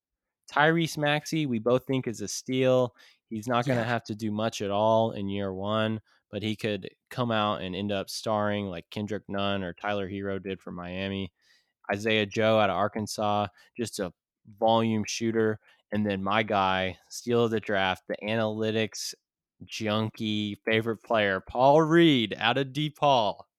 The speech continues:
Speaker 2: You were talking about him leading up to the draft, and he was kind of a no-name for me,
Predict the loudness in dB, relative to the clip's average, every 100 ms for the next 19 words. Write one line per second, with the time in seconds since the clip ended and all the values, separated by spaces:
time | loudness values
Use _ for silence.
0 | _ _ _ _ _ _ _ _ -2 2
1 | 4 4 4 4 4 2 2 -2 0 0
2 | 0 -2 -4 -10 -8 -2 -2 -2 -6 -8
3 | -6 2 4 6 4 2 0 2 0 2
4 | 2 2 -2 -2 -4 -4 -6 -6